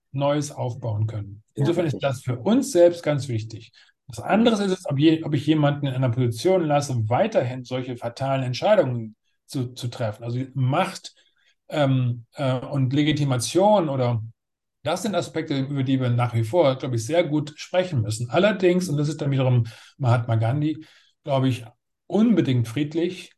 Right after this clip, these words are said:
Speaker 1: unbedingt demütig im Sinne, dieses Schicksal ist das, was wir jetzt erstmal haben. Wir dürfen uns dazu verhalten, dass wir es ändern wollen.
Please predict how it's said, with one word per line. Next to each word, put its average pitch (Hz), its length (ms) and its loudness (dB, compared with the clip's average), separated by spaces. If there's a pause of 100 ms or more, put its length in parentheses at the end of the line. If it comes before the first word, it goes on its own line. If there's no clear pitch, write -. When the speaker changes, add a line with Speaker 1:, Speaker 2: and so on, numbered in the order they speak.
(260)
Speaker 1:
unbedingt 170 680 2
demütig 151 680 2
im 127 140 4
Sinne, 143 480 0 (260)
dieses 185 240 2
Schicksal 180 420 2
ist - 240 -4
das, 165 160 2
was 143 160 -4
wir 139 80 2
jetzt - 100 -8
erstmal 135 340 2
haben. 175 280 4
Wir 139 160 4
dürfen 156 480 0 (340)
uns 123 160 -2
dazu 120 240 2
verhalten, 156 760 2 (100)
dass 120 180 2
wir 123 60 6
es 107 100 2
ändern 180 420 2
wollen. 170 440 2